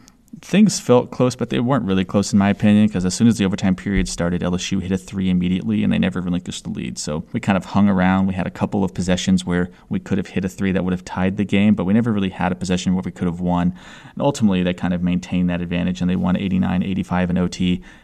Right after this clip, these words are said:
There was a ton to unpack from this game, th-, though, Blake. There was a ton of positives, so I wanna get into it.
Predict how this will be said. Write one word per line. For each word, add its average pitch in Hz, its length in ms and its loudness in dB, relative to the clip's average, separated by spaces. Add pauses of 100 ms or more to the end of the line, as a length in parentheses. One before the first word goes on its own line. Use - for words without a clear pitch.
(140)
There 139 120 -2
was 127 140 -4
a - 60 -6
ton 107 480 2
to 101 100 2
unpack 98 360 0
from 104 140 2
this 101 140 0
game, 104 240 4
th-, 107 140 2 (200)
though, 104 160 2
Blake. 110 280 0
There 113 80 -2
was 104 60 -4
a - 80 -4 (120)
ton 107 340 2
of 98 120 0
positives, 107 480 2
so 85 100 -6
I 87 60 2
wanna 92 160 2
get 85 120 -2
into 82 220 -4
it. 69 160 -6